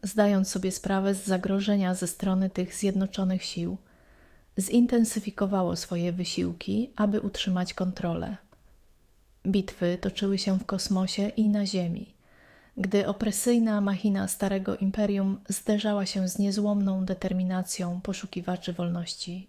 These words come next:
i obrońców ludzkości. Mimo przeciwności postęp był zauważalny. Opresyjne ekrany siłowe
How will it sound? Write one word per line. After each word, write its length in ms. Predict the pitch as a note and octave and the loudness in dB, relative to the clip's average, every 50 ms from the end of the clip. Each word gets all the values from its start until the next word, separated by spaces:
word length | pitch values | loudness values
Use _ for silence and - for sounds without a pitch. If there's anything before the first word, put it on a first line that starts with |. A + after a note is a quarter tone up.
| - | 0
i 120 | G#3 G#3+ G3+ | 0 2 2
obrońców 640 | F#3 F3+ F#3 F3+ F3 F3 F3 - - E3 E3+ - | 0 0 -2 -2 -2 -2 -4 -6 -8 -10 -8 -6
ludzkości. 720 | F3 F3 F3 - - - F3+ E3 - - - - - - _ _ _ _ _ _ _ _ _ _ _ _ _ _ _ _ _ _ _ _ _ - | -8 -8 -8 -8 -10 -10 -10 -10 -10 -12 -12 -12 -12 -14 _ _ _ _ _ _ _ _ _ _ _ _ _ _ _ _ _ _ _ _ _ 2
Mimo 240 | G#3+ G#3+ G#3 F#3+ | 4 4 4 2
przeciwności 920 | F#3 - - G3 F#3 - G3+ G#3 A3+ A#3 A3 - - - G3 G3 G#3+ - - - _ - - - - _ _ _ _ _ | 0 -2 -4 -4 -2 0 0 2 2 2 2 0 -2 -2 -2 -2 -2 -4 -6 -14 _ -20 -20 -20 -20 _ _ _ _ _
postęp 460 | - A#3 A3+ - - A3+ G#3 G3+ G3 | 0 0 0 2 2 2 2 2 0
był 280 | G3+ G3 G3+ G3 G3 G3 | 0 0 0 2 2 2
zauważalny. 800 | G3 G3 F#3 F#3 F3+ F3+ F3 - F3 F3 E3+ E3+ E3+ - F#3 - - _ _ _ _ _ _ _ _ _ _ _ _ _ _ _ | 2 0 0 0 0 -2 -2 -2 -2 -2 -2 -4 -6 -8 -10 -12 -14 _ _ _ _ _ _ _ _ _ _ _ _ _ _ _
Opresyjne 580 | G3+ G3 - G#3+ - - B3+ B3 B3+ B3+ B3 | -4 -4 -4 -4 0 2 4 4 6 4 2
ekrany 480 | - G3 F#3 - G3+ F#3 F3+ F3+ F3 F3 | 0 -2 -4 -2 -2 -2 0 -2 -2 -2
siłowe 540 | - - F#3+ F3 F3 F3 F3 F3 F3 F#3 | -4 -4 -2 -2 -2 -2 -2 -2 -4 -4